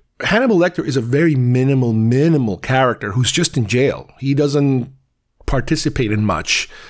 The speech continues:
but he makes enough of a good impression that somebody thought, I guess the writer, you know, it might be a good idea to, maybe we should focus on him a little more <laughs> this time. But with the television series, they did.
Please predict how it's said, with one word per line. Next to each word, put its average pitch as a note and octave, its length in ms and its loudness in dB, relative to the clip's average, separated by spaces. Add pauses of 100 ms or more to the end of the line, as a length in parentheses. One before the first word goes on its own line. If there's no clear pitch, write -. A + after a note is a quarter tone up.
(120)
but - 100 -2
he C3 80 2
makes E3 280 -2
enough D#3 220 0
of C#3+ 80 -6
a B2+ 40 0
good C3 180 0
impression A2+ 680 -2 (720)
that A#2 580 -2 (800)
somebody B2 540 0
thought, A2+ 480 -2
I G#2+ 60 -8
guess - 180 -10
the F#2+ 100 -6
writer, A2+ 640 0
you C3 120 0
know, A2+ 100 0
it A#2 60 0
might B2+ 320 2
be E3 80 0
a C3 40 2
good C#3 160 0
idea B2+ 280 2
to, G#2+ 180 0
maybe B2+ 260 0
we G#3 140 -2
should G3 200 -2
focus - 340 -4
on C#3+ 80 2
him D#3+ 140 2
a A3 40 0
little F#2+ 220 0
more G2 220 0
<laughs> G#2+ 80 0
this - 160 -4
time. E2 300 -10 (560)
But C#3 300 0
with C#3 260 0
the C#3 100 0
television E3 480 0
series, A#2 380 0
they A#2+ 220 -2
did. A2 380 0